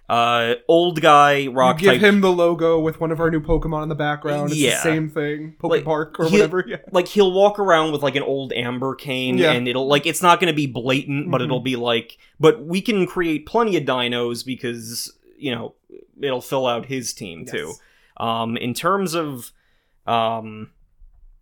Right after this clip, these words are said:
Speaker 1: this guy, uh, the Triceratops, uh,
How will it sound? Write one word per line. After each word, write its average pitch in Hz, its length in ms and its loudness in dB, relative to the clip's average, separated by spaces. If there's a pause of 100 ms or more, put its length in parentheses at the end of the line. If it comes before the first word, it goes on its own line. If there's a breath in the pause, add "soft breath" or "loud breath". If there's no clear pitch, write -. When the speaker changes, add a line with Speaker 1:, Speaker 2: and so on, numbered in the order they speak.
(260)
Speaker 1:
this 135 480 -2
guy, 110 580 -4 (240)
uh, 110 460 -2
the 135 80 -4
Triceratops, 208 1000 0 (480 soft breath)
uh, 113 400 0